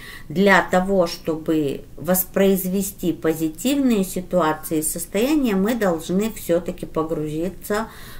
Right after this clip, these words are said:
в свою память, в свои воспоминания и выудить, в-, вытащить оттуда именно, э, что-то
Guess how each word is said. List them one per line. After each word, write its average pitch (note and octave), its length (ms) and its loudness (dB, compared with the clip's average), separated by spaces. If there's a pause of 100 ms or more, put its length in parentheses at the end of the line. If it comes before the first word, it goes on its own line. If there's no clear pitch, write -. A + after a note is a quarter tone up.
(140)
в - 80 -10
свою E3 480 2
память, B3 640 2 (100)
в - 60 -10
свои D#3 460 2
воспоминания E3 1040 2 (100)
и G3 460 0
выудить, D#3+ 640 0
в-, E3+ 480 -12
вытащить F#3 640 0
оттуда F#3 640 -2 (580)
именно, G#3+ 640 2 (540)
э, E3+ 400 -4
что-то F#3 800 2